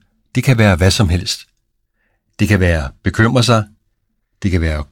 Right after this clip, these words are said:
grublerier, analysere eller spekulere. Det kan være løber eller går en tur. Meditere. Skrive dagbog. Drikke alkohol. Snakke om det med en ven.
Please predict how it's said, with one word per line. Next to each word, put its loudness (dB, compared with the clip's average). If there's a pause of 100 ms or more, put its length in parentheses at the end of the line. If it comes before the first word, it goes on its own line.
grublerier, 2
analysere 0
eller -4
spekulere. -2 (1000)
Det -2
kan 0
være -2 (460)
løber 0
eller -6
går -2
en -4
tur. -2 (720)
Meditere. -2 (680)
Skrive -2
dagbog. -2 (680)
Drikke -2
alkohol. -2 (760)
Snakke 2
om -2
det -10
med -2
en -4
ven. 0